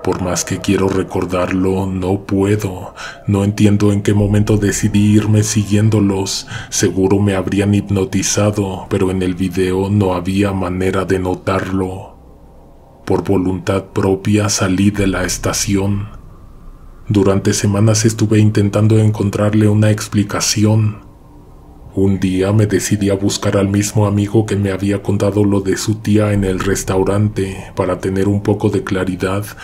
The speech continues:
Le dije lo que me había pasado. Él me contó que tras el asalto, su tía levantó una denuncia contra el establecimiento en donde la atacaron.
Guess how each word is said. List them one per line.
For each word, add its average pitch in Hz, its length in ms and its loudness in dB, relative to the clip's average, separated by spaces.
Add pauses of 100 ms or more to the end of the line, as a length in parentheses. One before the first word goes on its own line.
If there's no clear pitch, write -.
(220)
Le 92 200 0
dije 98 360 -2
lo 90 200 0
que 101 100 -2
me 90 180 -4
había 92 420 -2
pasado. 98 840 -4 (840)
Él 95 200 0
me 95 160 -2
contó 98 280 0
que 101 120 -4
tras - 320 -2
el 92 100 2
asalto, 101 600 0
su 110 240 2
tía 104 200 2
levantó 101 440 2
una 104 240 4
denuncia 107 580 2
contra 101 300 -2
el 98 160 2
establecimiento 98 960 -2
en 98 100 -2
donde 95 300 -2
la 92 180 -2
atacaron. 98 920 -4